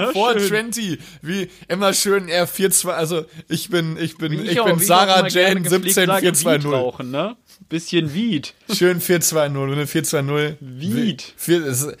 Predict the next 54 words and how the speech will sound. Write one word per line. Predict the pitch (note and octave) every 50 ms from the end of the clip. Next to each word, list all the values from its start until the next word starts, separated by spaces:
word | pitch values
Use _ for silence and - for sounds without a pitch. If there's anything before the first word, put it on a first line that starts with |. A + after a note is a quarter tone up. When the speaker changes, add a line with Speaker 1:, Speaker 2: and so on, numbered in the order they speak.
| - - -
Speaker 2:
auch | - C#3 D3+ -
als | D#3+ D3 - -
würde | B2+ D3+ E3 F#3
das | F3 -
so | E3+
eine | D3+ - -
Abkürzung | - D3 - - - - - B2 B2+ A#2 - - C3 A#2 A2+ G#2+
gebrauchen | A2 - - A2 C3+ F3+ - C#3 B2 A2 G#2
wollen. | G2+ G#2+ G#2+
Ich | G#2+ -
finde | - - A#2+ B2 B2
das | G#2 - -
richtig | A#2 G#2+ - - - -
dumm. | - B2 A#2+ A2+ A2 G#2 G2 - _ _ _ _ _ -
Es | - -
kommt | - E3+ E3
doch | E3+ E3
irgendwie | E3+ E3 D#3+
von | D#3 - E3 D3+
der, | D3 C#3 C#3 C#3 C3+ A#2+
von, | - C3+ B2+ C3+ C#3 A#2+
woher | B2+ D3 D#3
kommt | - E3 E3+ F#3+
das | F3+ - -
nochmal, | F3+ E3+ E3
die, | D#3+ E3+ F3 - C3+ C#3+ - _ _ _ _ _ _ -
äh, | C3+ C#3 C#3+ C#3 C#3 C3+ C#3+ E3+ -
four | - - D3+ D3
twenty? | - - D#3 D#3 E3 - F3+ F3 G3+ G3 - _ - _ _ _ _ _ _ _ _ _ _ _ _ _ _ _ - G2+ -
Speaker 1:
Vom | - - G#2 G2 F#2+
zwanzigsten | - - G#2+ A2 A2 G#2+ B2 A2+ - - - B2+
April. | B2+ A#2+ - - - - A#2
Speaker 2:
Nein, | A#2+ B2+ C3+ C#3 C#3+ C3+
ja, | B2 A#2+ A#2+
Speaker 1:
Das | B2+ B2
Speaker 2:
das | A#2
Speaker 1:
ist | -
Speaker 2:
weiß | B2+ A#2+ A2 G#2+
ich | G#2
Speaker 1:
heute. | G2+ G2+
Speaker 2:
auch, | A2 A#2+ A#2 G2+ F2+ E2+ - -
ja. | - F2+ G2+ A#2+ A#2 G#2+ - - - - -
Aber | - A#2 A#2+ B2+ B2 A2+
woher | B2+ D3 D#3
kommt | - - D#3
nochmal | E3 D3+ C#3+
diese | C3+ - -
Abkürzung | D3 - - E3+ D#3 - - D3 C3
für | - - C3
Gras, | A2 A2+ A#2+ C3 C#3 B2 A2 - - -
für | - - B2 A2+
vier | G#2 - B2 A#2
zwei | - - A#2 A2
null? | A2 A2 G#2+ G#2 G#2